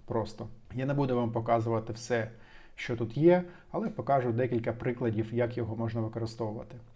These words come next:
Ми бачимо, що в верхній частині в нас є простий U I, а в нижній частині в нас є продвинутий U I. Зазвичай я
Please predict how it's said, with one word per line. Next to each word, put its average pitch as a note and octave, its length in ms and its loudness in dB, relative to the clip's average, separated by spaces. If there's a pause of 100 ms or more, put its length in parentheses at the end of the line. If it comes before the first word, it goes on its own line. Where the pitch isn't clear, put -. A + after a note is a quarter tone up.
(260)
Ми F#3+ 100 4
бачимо, F3+ 440 4
що C3+ 340 -2
в B2 180 -6
верхній C#3 440 -2
частині C#3 520 -2
в A2 80 -2
нас A#2 340 -2
є A2+ 320 2 (140)
простий C3 640 -4
U D3 160 6
I, F3 320 6 (480)
а - 60 -8
в A2 60 -2
нижній E3+ 280 6
частині D3+ 440 -2
в A#2 60 0
нас B2 340 -2
є B2 240 2 (160)
продвинутий A2+ 720 0 (120)
U A2 120 0
I. G#2+ 200 0 (560)
Зазвичай C3+ 460 -2
я D3 280 4